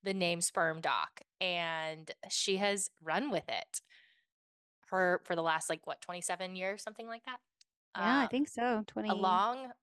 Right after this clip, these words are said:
Speaker 1: a long, long, long time. So anyway, we have an amazing conversation with her that's just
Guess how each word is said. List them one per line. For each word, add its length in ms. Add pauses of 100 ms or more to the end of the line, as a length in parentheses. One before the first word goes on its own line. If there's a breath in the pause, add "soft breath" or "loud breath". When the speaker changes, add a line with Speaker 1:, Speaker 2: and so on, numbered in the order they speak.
Speaker 1:
a 60
long, 300
long, 160
long 160
time. 320
So 360 (200)
anyway, 320
we 100
have 140
an 80
amazing 340
conversation 460
with 120
her 160
that's 200
just 200